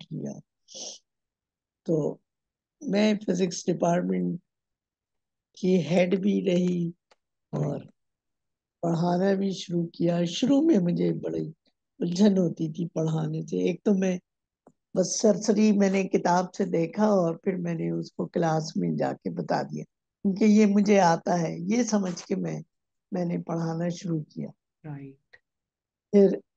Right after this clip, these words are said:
Speaker 1: इतना deep मैंने उसमें subject में जाना, क्योंकि कोई training तो थी नहीं। मैं समझती थी कि मुझे आता है, मुझे ये मालूम है, ये, ये क्या है और मैं इनको बताना है, मैं बता दूंगी।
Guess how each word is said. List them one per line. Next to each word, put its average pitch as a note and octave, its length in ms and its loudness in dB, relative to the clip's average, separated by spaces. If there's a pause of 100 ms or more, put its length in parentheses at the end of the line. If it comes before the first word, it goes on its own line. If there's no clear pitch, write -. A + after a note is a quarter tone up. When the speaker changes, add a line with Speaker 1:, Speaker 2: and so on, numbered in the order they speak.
Speaker 1:
इतना A3+ 360 4
deep G#3+ 540 4 (120)
मैंने F#3 460 0
उसमें E3+ 640 -2
subject F3 600 0
में F#3 300 0
जाना, F3 440 0 (640)
क्योंकि A3+ 240 2
कोई B3 220 4
training A#3 580 4
तो A3+ 120 0
थी B3 240 2
नहीं। B3 220 0
मैं A#3 240 0
समझती G3 480 -4
थी A3 140 -4
कि A3+ 140 -2
मुझे F#3+ 300 0
आता D#3+ 400 0
है, A#3 240 0 (640)
मुझे F3 200 0
ये F#3 180 0
मालूम F#3+ 480 0
है, F#3 140 -2
ये, E3 160 -4
ये D#3 200 -10 (600)
क्या F#3+ 140 2
है G3 260 6
और B2 220 -2
मैं C#3+ 200 -10
इनको E3 240 -6
बताना F#3+ 480 2
है, E3+ 160 2
मैं - 220 -12
बता A3 280 -2
दूंगी। G#3+ 280 0